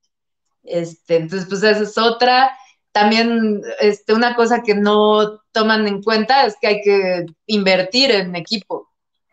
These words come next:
O sea, este, sobre todo si eres independiente, pues, tú solito tienes que ahorrar. Yo, en, en mi caso,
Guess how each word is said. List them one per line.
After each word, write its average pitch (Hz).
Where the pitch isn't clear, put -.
O 180
sea, 160
este, 165
sobre 226
todo 262
si 262
eres 240
independiente, 202
pues, 202
tú 226
solito 220
tienes 202
que 170
ahorrar. 202
Yo, 247
en, 240
en 214
mi 208
caso, 220